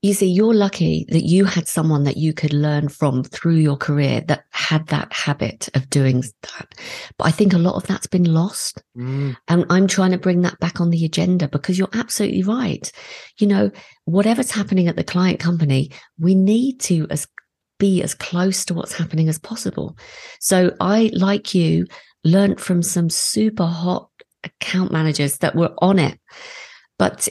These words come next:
Speaker 1: if you didn't have that, um, you know, background where you were learning from others that were doing those kinds of things, then it's a skill you need to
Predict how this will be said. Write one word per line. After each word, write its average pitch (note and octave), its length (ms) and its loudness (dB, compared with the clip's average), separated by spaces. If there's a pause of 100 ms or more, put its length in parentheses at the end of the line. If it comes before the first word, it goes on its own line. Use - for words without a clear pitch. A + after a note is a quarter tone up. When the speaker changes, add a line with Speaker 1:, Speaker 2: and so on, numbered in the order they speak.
Speaker 1:
if F#3 240 0
you A3+ 240 2 (320)
didn't G#3+ 380 2
have F#3 300 -2
that, - 400 -6 (520)
um, D#3+ 520 0 (960)
you F3 100 0
know, D#3 160 2
background D#3+ 640 0
where D#3 140 2
you D#3+ 160 0
were D#3+ 80 2
learning F#3 400 2
from C#3+ 200 -4
others - 460 -6 (380)
that F3 120 0
were E3+ 60 0
doing F#3 380 4
those D#3 260 2
kinds C#3+ 260 -2
of C3+ 100 -10
things, C#3 400 -2
then F3 280 2 (680)
it's - 240 -2
a F3 60 -2
skill G3 340 0
you F3 140 2
need F3 240 2
to D#3+ 260 -2